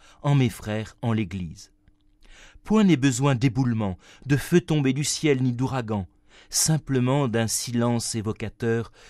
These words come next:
d'une fine brise légère qui me rappelle que c'est aujourd'hui que cela s'accomplit. En cette année,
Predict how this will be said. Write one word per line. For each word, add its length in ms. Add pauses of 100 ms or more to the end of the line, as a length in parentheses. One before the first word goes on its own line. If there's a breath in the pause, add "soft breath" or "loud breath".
(120 loud breath)
d'une 220
fine 420
brise 360
légère 480 (300 loud breath)
qui 140
me 80
rappelle 520
que 200
c'est 260 (240)
aujourd'hui 760
que 100
cela 380
s'accomplit. 680 (1040)
En 120
cette 200
année, 300